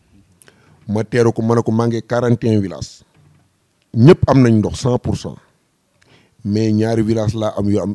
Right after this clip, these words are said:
électrification. Bëgg naa ci deuxième mandat bi ñu gis ci suñ bopp." Ci loolu noonu, ci, xam naa ne Pape Demba Bitèye mu jot na ay ndigalu président.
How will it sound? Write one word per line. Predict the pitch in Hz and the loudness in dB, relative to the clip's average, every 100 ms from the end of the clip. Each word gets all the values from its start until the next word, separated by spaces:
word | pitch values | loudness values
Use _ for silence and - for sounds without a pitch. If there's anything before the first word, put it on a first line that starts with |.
| - | -8
électrification. | 104 - 95 90 - - 78 78 - 57 - _ _ _ _ _ _ _ _ _ _ - | -10 -10 -14 -14 -16 -16 -14 -14 -16 -20 -20 _ _ _ _ _ _ _ _ _ _ -18
Bëgg | 95 120 131 151 | 0 0 4 6
naa | 143 123 113 185 180 _ _ _ _ _ _ _ _ - | 6 4 0 -6 -12 _ _ _ _ _ _ _ _ -12
ci | 117 | -10
deuxième | 107 127 135 131 120 | -2 0 2 2 2
mandat | 117 113 107 | 2 0 -2
bi | 95 95 117 113 | -6 -8 -8 -2
ñu | 107 104 | -2 -2
gis | 104 | -6
ci | 98 | -6
suñ | 98 87 | -12 -12
bopp." | - - - _ _ _ - _ _ _ _ _ _ _ _ _ _ _ | -12 -16 -18 _ _ _ -20 _ _ _ _ _ _ _ _ _ _ _
Ci | 139 | 6
loolu | 151 160 147 | 10 12 12
noonu, | 135 127 127 135 | 10 8 6 2
ci, | - - - 120 117 113 - | -2 -12 -14 -4 -2 -2 -4
xam | 123 131 | -2 2
naa | 127 117 | 2 0
ne | 131 160 | -2 -6
Pape | - 127 127 | -6 -6 -4
Demba | 123 120 | -4 -2
Bitèye | 107 110 117 123 240 220 _ _ _ - | -4 -6 -6 -6 -8 -16 _ _ _ -10
mu | 101 98 107 95 | -6 -4 -4 0
jot | 127 - | 0 2
na | 127 127 | -4 -4
ay | 131 120 | 0 0
ndigalu | 113 120 131 127 | 0 4 6 6
président. | - 104 90 80 | 2 -2 -8 -16